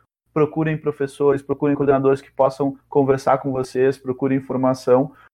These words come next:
pra vocês terem um planejamento de estudos, né? E não f-, começar um estudo a bangu, levanta de manhã e pensa, "Ah, hoje eu vou estudar isso porque me deu na telha." Não é assim que funciona, né?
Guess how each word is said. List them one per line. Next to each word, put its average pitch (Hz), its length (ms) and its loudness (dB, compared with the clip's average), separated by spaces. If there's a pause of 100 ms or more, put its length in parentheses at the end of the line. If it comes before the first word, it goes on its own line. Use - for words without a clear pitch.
(280)
pra 160 140 6
vocês 156 640 -2 (360)
terem 175 380 2
um 170 160 -2
planejamento 156 800 2
de 147 80 -10
estudos, 165 500 -8
né? 117 240 -2 (220)
E 127 80 -2
não 135 260 2
f-, - 220 -14
começar 143 320 0
um 135 40 2
estudo 135 240 -2
a 131 40 2
bangu, 131 540 0 (460)
levanta 139 320 4
de 143 100 -2
manhã 139 300 6
e 147 60 6
pensa, 147 340 2
"Ah, 151 80 6
hoje 131 160 2
eu 135 40 -8
vou 143 100 -4
estudar 147 360 -2
isso 139 200 -2
porque - 180 -10
me 135 100 -4
deu 135 100 2
na 135 140 2
telha." 120 340 2
Não 117 140 -4
é 120 60 0
assim 120 240 -6
que - 80 -16
funciona, 120 440 -2 (380)
né? 98 200 -8